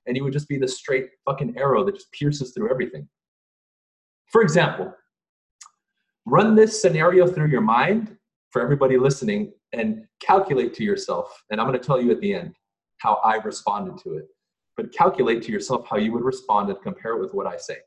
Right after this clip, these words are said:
okay? In my first real estate office, a lot of people, not everybody,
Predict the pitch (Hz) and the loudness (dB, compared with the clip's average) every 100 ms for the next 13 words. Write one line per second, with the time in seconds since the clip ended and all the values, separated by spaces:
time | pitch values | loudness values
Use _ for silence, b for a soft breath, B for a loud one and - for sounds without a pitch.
0 | _ 107 123 b b b b _ _ - | _ -6 -6 b b b b _ _ -2
1 | 139 131 170 175 147 143 107 95 95 - | -2 2 2 2 2 2 0 0 -2 -6
2 | - - _ _ - 113 113 127 127 107 | -12 -20 _ _ -2 2 4 4 0 -2
3 | 107 117 - - 180 190 - 104 98 | 0 -2 -2 -6 0 2 2 0 -2